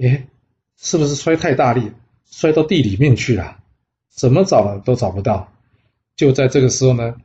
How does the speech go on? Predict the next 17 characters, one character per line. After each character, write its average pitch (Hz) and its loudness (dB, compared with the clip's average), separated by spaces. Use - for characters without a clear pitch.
在 139 0
旁 117 -4
边 123 2
的 123 2
邓 135 2
婵 113 -4
玉 120 -2
呢， 113 -4
看 135 0
准 113 -4
了 113 -6
机 127 -2
会， 117 0
发 160 2
出 156 -2
一 143 2
石， 98 -6